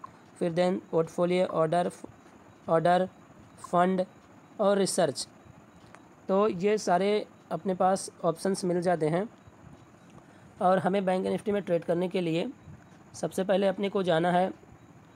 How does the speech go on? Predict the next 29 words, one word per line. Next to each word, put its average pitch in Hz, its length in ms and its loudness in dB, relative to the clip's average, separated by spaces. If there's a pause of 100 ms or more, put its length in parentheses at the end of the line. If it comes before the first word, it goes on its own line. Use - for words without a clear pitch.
(200)
यहाँ 175 280 2
ऐड 180 280 0
एंड 196 200 0
स्टॉक 165 420 0
पे। 127 140 -6 (920)
और 185 240 2 (220)
सिंपल 175 360 -2
से 196 100 -4
जैसे 175 220 -2
आप 190 140 -2
कोई 190 180 -2
स्टॉक 180 300 -2
सर्च 165 220 -6
करते 175 280 -2
हो, 165 200 -2 (880)
तो 196 380 2
बैंक 175 340 0
निफ्टी 190 300 -4
में 196 220 0 (220)
एग्जांपल 170 460 -2
के 185 60 -4
लिए 190 300 -2 (100)
हम 180 160 -2
लेके 170 240 -4
चलते 175 280 -4
हैं 165 180 -2 (800)
कि 185 100 -8
बैंक 170 540 -2 (420)
निफ्टी 170 540 -4